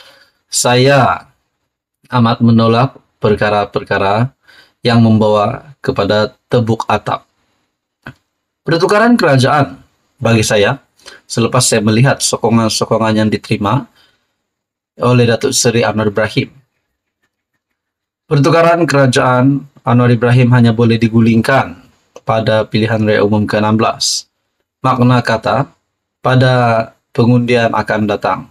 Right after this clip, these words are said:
bukannya dengan melalui langkah tebuk atap.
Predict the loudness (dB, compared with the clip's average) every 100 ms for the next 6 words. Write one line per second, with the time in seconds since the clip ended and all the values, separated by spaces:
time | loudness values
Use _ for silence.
0 | -12 -6 -4 0 0 2 0 -2 -2 -2
1 | -2 -2 0 2 2 2 2 0 -2 -6
2 | -6 -4 -6 -4 -6 -6 -4 -8